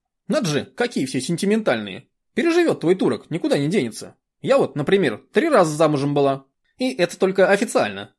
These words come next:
Подруга разлила вино по бокалам, не дожидаясь официанта. "Если не любишь его, уходи, нечего маяться. А от питерского зачем сбежала? Всё равно от себя не убежишь".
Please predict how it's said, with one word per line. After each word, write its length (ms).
Подруга 500
разлила 340
вино 200
по 80
бокалам, 500
не 80
дожидаясь 380
официанта. 580
"Если 340
не 140
любишь 300
его, 300
уходи, 640
нечего 280
маяться. 480
А 140
от 80
питерского 420
зачем 260
сбежала? 520
Всё 160
равно 320
от 140
себя 180
не 80
убежишь". 500